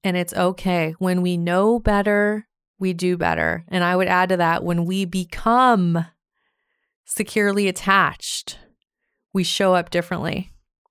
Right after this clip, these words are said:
So you owe it to yourself to change how you're showing up in twenty twenty-three. And I would invite you, grab the book,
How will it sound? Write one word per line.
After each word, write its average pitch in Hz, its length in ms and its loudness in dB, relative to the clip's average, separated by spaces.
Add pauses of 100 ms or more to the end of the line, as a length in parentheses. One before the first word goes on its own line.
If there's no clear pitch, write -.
(280)
So 170 380 0
you 190 220 -2
owe 226 140 4
it 233 120 2
to - 120 -4
yourself 185 520 0
to 175 480 -2 (540)
change 202 460 -2
how 202 100 -2
you're 180 160 2
showing 180 320 -2
up 175 220 -2
in 180 100 -4
twenty 180 260 -2
twenty-three. 175 680 -2 (380)
And 190 120 0
I 185 100 2
would 190 100 2
invite 190 380 0
you, 214 200 -2
grab 233 500 2
the 269 120 4
book, 226 560 4